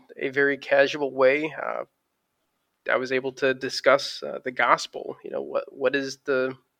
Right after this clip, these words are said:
the scripture behind these cards, and what in the world is, is the bigger picture here, uh, in life, not just this game, but wh-, what are we really doing here?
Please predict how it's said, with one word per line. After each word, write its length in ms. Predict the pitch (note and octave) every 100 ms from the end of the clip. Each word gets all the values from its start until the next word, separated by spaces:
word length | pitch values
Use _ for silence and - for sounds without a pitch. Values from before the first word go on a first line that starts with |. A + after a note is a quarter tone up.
| _ _ _ _
the 80 | -
scripture 540 | - - D3+ - B2 A2
behind 400 | A2+ C3+ B2+ C3
these 160 | B2
cards, 600 | - C#3+ D3+ - E3 - - - - _ _ -
and 400 | A#2+ A#2 A2+ - - _ _ _ _ _ _
what 340 | C#3 C3 C3
in 80 | D#3
the 100 | C#3+
world 360 | C3 C3+ C#3 C3+
is, 300 | B2 A#2+ -
is 180 | B2+ -
the 100 | B2
bigger 300 | C#3 B2+ A#2+
picture 400 | - C#3 - A#2+
here, 360 | - - - - - - _ _ -
uh, 140 | C3
in 200 | C3 B2+
life, 480 | A#2 C#3+ - - - _
not 260 | B2+ A#2+ B2
just 360 | C#3 B2 - _
this 200 | C3 -
game, 400 | - B2 C#3+ B2
but 200 | A2 - _ _ _ _ -
wh-, 240 | C2+ -
what 120 | C3
are 60 | C#3
we 120 | C3+
really 360 | B2 C3+ C3+ B2
doing 400 | B2+ C#3 D#3+ -
here? 340 | - -